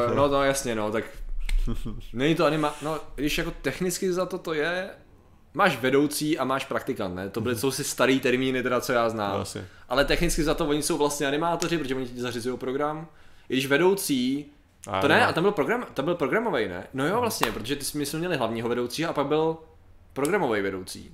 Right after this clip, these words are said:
Speaker 1: No já, no, David nám bude muset napsat,
Speaker 2: Jo.
Speaker 1: co to bylo, jo.
Speaker 2: Ok, no, protože vedoucí
Speaker 1: To
Speaker 2: jsou
Speaker 1: fakt byl
Speaker 2: pak,
Speaker 1: animátor.
Speaker 2: vedoucí pak má na starosti samostatně ten oddíl, že jo, ale je vedoucí celého tábora, Havas,
Speaker 1: Mhm.
Speaker 2: a pak byl programa-, ne.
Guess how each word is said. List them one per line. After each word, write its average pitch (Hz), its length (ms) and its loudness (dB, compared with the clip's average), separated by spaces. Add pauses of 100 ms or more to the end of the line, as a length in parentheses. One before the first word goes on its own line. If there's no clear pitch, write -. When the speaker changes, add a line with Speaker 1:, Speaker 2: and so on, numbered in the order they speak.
(320)
Speaker 1:
No 123 60 2
já, 143 160 8
no, 131 180 2
David 127 300 8
nám 151 160 4
bude 135 160 6
muset 135 260 0
napsat, 117 300 4
Speaker 2:
Jo. 120 40 2
Speaker 1:
co 120 140 -6
to 117 100 0
bylo, 110 340 2
jo. 113 120 0
Speaker 2:
Ok, 120 80 0 (100)
no, 175 100 6
protože 185 300 4
vedoucí 165 340 4
Speaker 1:
To 165 60 0
Speaker 2:
jsou 127 100 8
Speaker 1:
fakt 117 80 8
byl 110 100 8
Speaker 2:
pak, 110 80 10
Speaker 1:
animátor. 113 300 6
Speaker 2:
vedoucí 160 240 4
pak 156 180 0
má 156 100 4
na 151 80 2
starosti 151 340 0
samostatně 147 460 -2
ten 151 120 -4
oddíl, 120 320 0
že 131 120 0
jo, 131 120 2
ale 131 260 0
je 135 80 4
vedoucí 147 320 2
celého 147 280 0
tábora, 117 520 0 (280)
Havas, 113 380 -2 (100)
Speaker 1:
Mhm. 110 120 -8 (160)
Speaker 2:
a 117 60 -4
pak 139 180 2
byl 151 420 4 (540)
programa-, 127 520 -8
ne. 101 280 -4